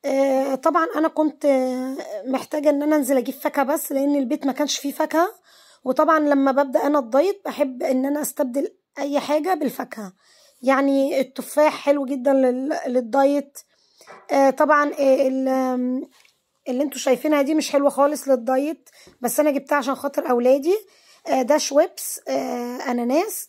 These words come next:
طبعا ممكن باخد ساعات ممكن ربع كوباية أو نص كوباية. جبت كمان سوسيس عشان ممكن نعمل مع بعض بيتزا.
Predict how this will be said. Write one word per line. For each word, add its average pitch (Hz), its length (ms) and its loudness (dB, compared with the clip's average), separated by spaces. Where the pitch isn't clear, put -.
طبعا 277 200 -2
ممكن 269 440 -4
باخد 311 260 -2
ساعات 277 300 0
ممكن 311 340 -2
ربع 285 260 2
كوباية 285 380 0
أو 277 80 2
نص 277 240 -4
كوباية. 277 540 -2
جبت 302 280 -4
كمان 320 280 2
سوسيس 320 420 -6
عشان 269 220 -2
ممكن 277 360 0
نعمل 294 260 0
مع 262 140 2
بعض 277 240 -2
بيتزا. 269 460 0